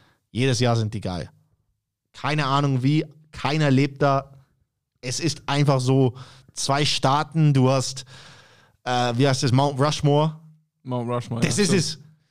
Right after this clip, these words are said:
Speaker 1: Du hast
Speaker 2: Welcher,
Speaker 1: nichts.
Speaker 2: welcher, welcher, welcher Quarterback war bei North Dakota State der berühmteste?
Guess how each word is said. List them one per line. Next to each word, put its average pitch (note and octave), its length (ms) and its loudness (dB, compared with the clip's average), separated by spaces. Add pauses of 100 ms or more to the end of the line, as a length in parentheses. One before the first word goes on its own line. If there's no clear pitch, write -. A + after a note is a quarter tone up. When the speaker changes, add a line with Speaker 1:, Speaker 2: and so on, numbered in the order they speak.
(420)
Speaker 1:
Du F3 100 2
hast F#3 140 0
Speaker 2:
Welcher, G3+ 80 4
Speaker 1:
nichts. B3+ 160 0
Speaker 2:
welcher, F#3 420 2
welcher, E3 480 2
welcher C#3+ 300 0
Quarterback C3 580 0
war B2+ 220 2
bei A#2+ 180 0
North B2+ 180 2
Dakota B2 240 -2
State C3 280 -2
der C3+ 100 -4
berühmteste? B2+ 560 -2